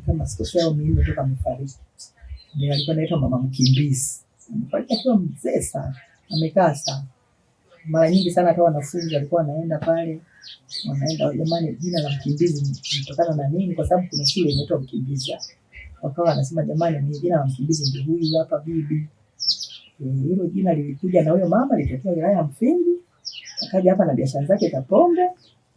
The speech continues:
ndio akajenga hapa katikati ya msitu kabisa, ulikuwa msitu. Akawa anauza pombe zake hapo, watu wakawa wanasema, "Jamani, twende kwa yule Mkimbizi." Kwa hiyo wakawa wanasema, "Twende kwa yule Mkimbizi." Sisi tukiwa bado wadogo wadogo tu, tunasikia, "Mkimbizi, Mkimbizi." Mm, kwa hiyo historia ya Mkimbizi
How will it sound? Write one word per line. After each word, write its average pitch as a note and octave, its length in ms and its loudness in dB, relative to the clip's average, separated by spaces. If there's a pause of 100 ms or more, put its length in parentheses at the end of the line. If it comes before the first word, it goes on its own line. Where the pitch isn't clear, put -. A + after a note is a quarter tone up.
(100)
ndio C#3+ 200 -6
akajenga G#3+ 560 8
hapa D4+ 320 2
katikati D4+ 540 2
ya C#4+ 80 0
msitu F4 460 2
kabisa, A3+ 400 4
ulikuwa G#3 240 6
msitu. F#3 380 2 (580)
Akawa F3+ 320 -2
anauza D#3+ 320 2
pombe C#3 280 0
zake F3 280 4
hapo, F#3 160 6
watu F3+ 140 8
wakawa E3+ 220 6
wanasema, F3+ 300 4
"Jamani, G3 420 8
twende A3 200 12
kwa G3 120 8
yule G#3+ 120 10
Mkimbizi." D#3+ 640 2 (880)
Kwa E3+ 100 -2
hiyo F#3+ 120 6
wakawa F#3 180 6
wanasema, F3+ 260 4
"Twende A3 180 10
kwa F#3+ 180 4
yule F#3 120 6
Mkimbizi." D3+ 400 2
Sisi F3+ 200 6
tukiwa G#3 200 4
bado F3+ 200 6
wadogo C#3+ 300 2
wadogo D3 380 -2
tu, F3 160 -2
tunasikia, - 400 -2
"Mkimbizi, G3 500 0
Mkimbizi." C3+ 600 0 (1040)
Mm, C3+ 300 0
kwa E3 80 -8
hiyo F#3 120 -2
historia F3 300 4
ya F3 100 8
Mkimbizi D#3 720 4